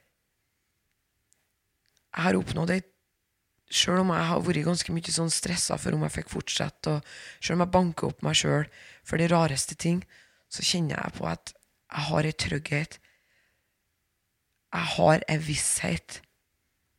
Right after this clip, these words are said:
om at alt er mulig. Det er faktisk mulig, for denne kryssingen her, den er ikke mulig for meg. Men jeg har nettopp gjort den. Det er ikke en følelse.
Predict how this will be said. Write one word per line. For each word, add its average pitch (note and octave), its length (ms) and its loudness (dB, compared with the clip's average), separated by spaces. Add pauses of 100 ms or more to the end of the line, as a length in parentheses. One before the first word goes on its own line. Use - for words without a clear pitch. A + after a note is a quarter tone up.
(140)
om D#3 100 -4
at - 160 -8 (460)
alt - 440 -6 (140)
er D3 240 -2
mulig. D3 440 0 (1160)
Det - 100 -8 (220)
er F3+ 80 0
faktisk - 480 -2
mulig, D3 340 0 (380)
for - 160 -6
denne D#3 220 0
kryssingen - 440 -2
her, E3+ 260 0 (680)
den D3 140 -4 (120)
er C#3+ 300 0
ikke E3+ 160 -4
mulig D3 300 2
for F#3 160 0
meg. F3 160 -2 (680)
Men D#3 120 -6
jeg D3 80 -2
har D3+ 160 0
nettopp - 380 -6
gjort C#3 180 -4
den. D#3 180 0 (520)
Det F3+ 120 -4
er - 200 -6
ikke - 260 -4
en D#3+ 120 0
følelse. E3 520 2